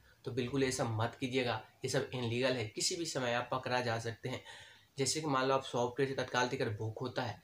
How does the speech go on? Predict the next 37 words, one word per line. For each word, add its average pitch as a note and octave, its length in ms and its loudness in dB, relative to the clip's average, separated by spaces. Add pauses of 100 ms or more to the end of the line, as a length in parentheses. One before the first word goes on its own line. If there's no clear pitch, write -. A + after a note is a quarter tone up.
(180)
तो C3+ 120 0
तत्काल C3+ 260 4
ticket C#3+ 280 -2
book C3+ 160 -4
जब C3+ 160 2
करते C3+ 240 -2
हैं - 20 -2
तो C3+ 80 -2
काफ़ी C3 320 0
तेज़ी B2+ 220 -2
से C#3 120 0
पीएनआर B2+ 440 0
generate A2+ 400 0
होता A2+ 220 0
है। - 160 0 (400)
और C3+ 400 8 (640)
YouTube E3+ 280 -2
पे D#3 140 2
इस - 260 -2
तरह D3 100 -2
की C#3+ 100 -2
वीडियो, C#3 240 0
काफ़ी B2 320 0
सारे B2+ 260 2
वीडियो B2 260 0
देखने B2+ 320 0
को A#2+ 120 -2
मिल A#2 240 2
जाएंगे। B2+ 320 2 (380)
बहुत B2 280 2
सारे D3 140 4
वीडियो C#3 220 2
मैंने C3 220 2
ऐसे B2+ 340 0
ही D3 60 0
बनाए C3 340 2
हैं, G#2 160 -4